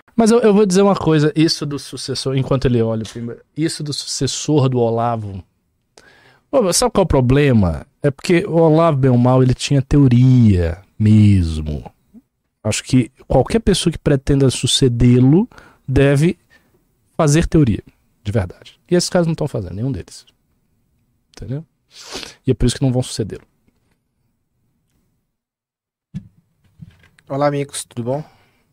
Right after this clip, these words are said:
Speaker 1: Olá.
Speaker 2: Beleza?
Speaker 1: A gente fez algum absurdo, Riso?
Speaker 2: Não, não.
Speaker 1: Não.
Speaker 2: Eu, eu vim fazer meu tradicional vendas de coisas.
Speaker 1: Por favor.
Speaker 2: Já anunciaram o, o evento do Rio?
Speaker 1: O vídeo do Rio?
Speaker 2: Evento do Rio.
Speaker 1: O evento do Rio, não.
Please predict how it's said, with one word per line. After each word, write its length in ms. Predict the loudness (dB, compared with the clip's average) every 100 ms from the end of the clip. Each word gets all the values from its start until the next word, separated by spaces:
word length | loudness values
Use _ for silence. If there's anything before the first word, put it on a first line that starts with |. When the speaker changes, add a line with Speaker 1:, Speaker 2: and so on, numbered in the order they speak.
| _ -2
Speaker 1:
Olá. 580 | 2 4 4 2 -2 _ _ _ _
Speaker 2:
Beleza? 380 | -14 -8 -6 -2
Speaker 1:
A 20 |
gente 200 | 0 0
fez 180 | 0 0
algum 180 | 0 -2
absurdo, 440 | -4 -4 -4 -2
Riso? 260 | -2 -4 -8 _ _ _ _
Speaker 2:
Não, 220 | -10 -10
não. 180 | -10 -14 -16 _ -20
Speaker 1:
Não. 180 | -18 -16
Speaker 2:
Eu, 280 | -10 -6 -4
eu 160 | -4 -6
vim 120 | -6
fazer 280 | -6 -6 -4
meu 340 | -2 0 0 -2
tradicional 800 | -6 -8 -8 -4 -2 -4 -6 -12 _ _ _ _ -12
vendas 320 | -10 -10 -10
de 80 | -10
coisas. 480 | -8 -8 -10 -16 -20 _
Speaker 1:
Por 60 | -4
favor. 340 | -2 -2 -6 _ _ _ _ -10
Speaker 2:
Já 140 | -8
anunciaram 580 | -8 -6 -6 -4 -4 -8
o, 260 | -10 -10
o 40 | -10
evento 200 | -10 -10
do 100 | -8
Rio? 200 | -8 -8 _ _ _ _ _ _ _ _
Speaker 1:
O 120 | -4
vídeo 260 | -2 -2 -2
do 100 | -2
Rio? 420 | 0 2 2 0
Speaker 2:
Evento 380 | -2 -6 -6 -8
do 80 | -10
Rio. 260 | -10 -10 -6
Speaker 1:
O 100 | -2
evento 380 | 0 2 0 0
do 100 | 2
Rio, 180 | 4 4
não. 300 | 2 0